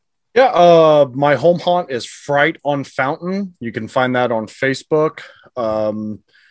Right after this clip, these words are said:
I'm an actor at the Dent Schoolhouse, so check out the Dent Schoolhouse on Facebook, Instagram. Uh, website is frightsite dot com.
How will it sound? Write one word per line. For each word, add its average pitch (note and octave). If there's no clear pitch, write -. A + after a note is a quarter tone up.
I'm A#2+
an B2
actor C3
at A#2
the B2
Dent C#3+
Schoolhouse, F3
so C3+
check B2+
out C3+
the B2
Dent C3
Schoolhouse C3
on B2
Facebook, D3
Instagram. D3
Uh, A2+
website C3
is A2+
frightsite D3+
dot C3
com. E3